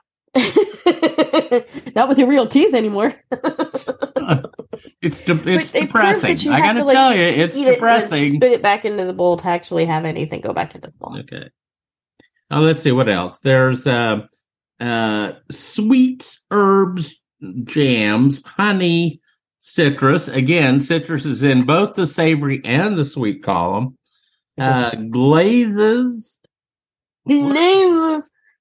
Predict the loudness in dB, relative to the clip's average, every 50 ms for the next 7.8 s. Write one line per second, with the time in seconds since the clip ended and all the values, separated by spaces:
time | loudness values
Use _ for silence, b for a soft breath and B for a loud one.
0 | _ -4 -2 0 2 2 0 0 -2 -2 0 0 2 4 4 4 2 2 0 0
1 | 0 0 2 2 2 2 0 -2 -4 -6 -10 _ _ -10 -8 -8 -6 -8 -8 -10
2 | -12 -10 -8 -6 -4 -2 0 0 0 0 0 0 -2 -4 -4 -6 -4 -4 -2 -2
3 | -2 -2 -2 -4 -8 -10 -16 _ _ _ _ _ _ _ _ _ _ _ _ _
4 | _ _ _ _ _ _ _ _ _ _ _ _ _ _ _ _ _ -8 -4 0
5 | 2 2 2 2 0 -2 -2 -4 -4 -4 -2 0 0 0 2 2 2 0 0 -2
6 | -4 -2 -2 0 0 -2 -2 -2 0 0 0 0 -2 -4 -6 -4 -2 0 0 0
7 | 0 0 -2 -4 -4 -2 0 0 2 2 0 0 -2 -4 -6